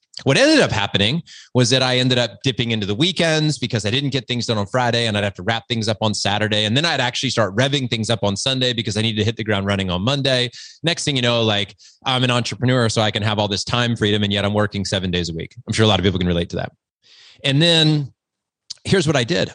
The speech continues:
I stopped planning anything on Mondays or anything on Fridays.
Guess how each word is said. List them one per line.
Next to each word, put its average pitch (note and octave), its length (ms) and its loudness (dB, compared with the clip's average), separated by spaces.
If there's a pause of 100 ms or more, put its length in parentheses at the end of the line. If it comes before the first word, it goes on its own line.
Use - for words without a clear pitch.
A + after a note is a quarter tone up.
I A#2 80 0
stopped - 560 -2 (420)
planning A#2+ 480 2
anything C3+ 460 -2
on C3+ 180 2
Mondays F#2+ 840 -2 (200)
or G#2+ 120 0
anything A2+ 400 0
on F#2+ 160 -2
Fridays. - 760 -4